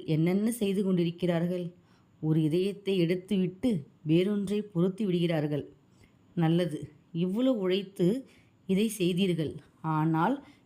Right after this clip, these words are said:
இதனால் என்ன பலன்னு பாபா கேட்குறார். அதிகம் போனால் இன்னும் கொஞ்ச நாட்கள் வாழ்வார்கள். நிறைய மந்திர வித்தைகள் கற்றுக்கொண்டு வருகிறார்கள். இவ்வளவு முயற்சி செய்து இதை செய்தார்கள், ஆனால் இதனால் எந்த பலனும் இல்லைன்றார்.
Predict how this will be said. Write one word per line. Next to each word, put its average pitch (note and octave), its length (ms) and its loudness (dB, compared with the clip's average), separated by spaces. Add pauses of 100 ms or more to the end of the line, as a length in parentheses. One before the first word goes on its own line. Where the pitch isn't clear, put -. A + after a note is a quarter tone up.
(120)
இதனால் F3+ 420 0
என்ன G#3 380 0
பலன்னு G3 360 0
பாபா E3 260 2
கேட்குறார். D#3 460 -2 (680)
அதிகம் G3+ 440 2
போனால் A3 320 0
இன்னும் A#3 320 2
கொஞ்ச G#3+ 340 4
நாட்கள் F#3+ 440 0
வாழ்வார்கள். D#3 640 -2 (580)
நிறைய F#3 460 2
மந்திர G3 420 0
வித்தைகள் G3+ 560 -4
கற்றுக்கொண்டு F#3+ 580 -2
வருகிறார்கள். D#3+ 640 0 (400)
இவ்வளவு F3+ 380 2
முயற்சி F#3 420 -2
செய்து F#3+ 380 -2 (460)
இதை F#3 240 2
செய்தார்கள், E3 640 -2 (240)
ஆனால் D3 440 0 (440)
இதனால் E3+ 420 2 (100)
எந்த F#3+ 300 0 (100)
பலனும் G3+ 400 0
இல்லைன்றார். E3 600 0